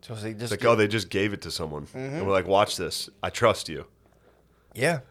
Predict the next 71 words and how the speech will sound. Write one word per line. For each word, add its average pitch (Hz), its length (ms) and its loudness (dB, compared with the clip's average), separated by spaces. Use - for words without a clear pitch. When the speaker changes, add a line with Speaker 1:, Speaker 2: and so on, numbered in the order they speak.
Speaker 1:
Or 156 120 6
they 175 80 6
just 156 200 0
slowly 139 460 6
kind 135 260 2
of 123 120 0
drain 127 300 0
you 127 200 2
out 120 120 6
of 113 80 -6
fees 131 260 -2
and 113 80 -6
shit. 117 180 -2
And 147 80 -4
you're - 80 2
like, 117 160 2
by 117 120 2
the 113 40 -2
time 135 200 0
you 120 60 -4
get, 113 120 -4
you're 123 120 -4
like, 123 60 -8
"What - 80 -10
the 123 80 -8
fuck?" 185 320 0
But 113 80 -6
yeah, 117 140 6
man, 98 300 -2
that, 113 180 8
Speaker 2:
That'd 123 80 10
Speaker 1:
uh, 113 220 8
Speaker 2:
be 98 60 -4
cool 95 220 0
if 87 80 -12
you 90 80 -8
did 85 160 -6
that. 95 180 -4
Speaker 1:
it'd 95 140 -10
be 104 80 -10
pretty 110 200 -8
tight, 127 280 0
Speaker 2:
I'd - 60 -6
Speaker 1:
but 110 100 0
Speaker 2:
respect 87 400 -2
it. 98 100 0
I'd 98 100 0
probably 95 200 2
keep 87 200 -8
it 82 60 -12
moving. 101 300 -8
Speaker 1:
No, - 60 -10
I - 140 -4
would 104 120 -10
never. 80 380 -8
But 135 260 8
the, 131 160 -2
the 120 120 0
problem, 180 460 10
I, 165 180 8
dude, 160 160 4
I'm 127 100 8
telling 151 240 10
you, 104 80 0
I 110 60 4
have, 151 260 8
like, 131 120 6
the 117 80 0
worst 127 440 2
shitty 131 420 -4
brain 113 460 -2